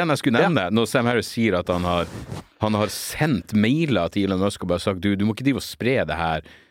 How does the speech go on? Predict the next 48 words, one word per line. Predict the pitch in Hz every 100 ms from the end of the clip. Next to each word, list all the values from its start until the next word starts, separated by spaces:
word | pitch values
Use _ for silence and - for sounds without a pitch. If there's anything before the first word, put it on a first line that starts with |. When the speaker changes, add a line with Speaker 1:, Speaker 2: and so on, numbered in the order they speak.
| _ _
Speaker 1:
Du, | 123 120
du | 113
påstår | 113 127 139 113
at | 90
jeg | 90
har | -
sagt | 98 -
noe | 87 78
jeg | 82
ikke | -
sa.» | - -
Speaker 2:
Mm. | 143 113 - - -
Speaker 1:
Og | 113 107 -
selv | 151 143
på | 113
privaten | - 117 143 - 78
så | 78
svarer | 104 92
han | 82
bare, | 78 78
«Fuck | 92 - 82
you.» | 78 - - - -
Så | 123
det | 135
er | 135
liksom | 123
ikke, | 117 143 107 104
det, | 117 110
det, | 117 120
det | 120
er | -
ikke | 151 113 113
et | 117
sekund | - - - 147 85
av |
å | 82
prøve | - 87 87 82
å, | - - -
han | 127
går | 117 139
ut | 123
og |
sier | - 110
at |
det | 98
er | 90
grooming-greien | 104 117 131 135 127 107 98 101
for, | 82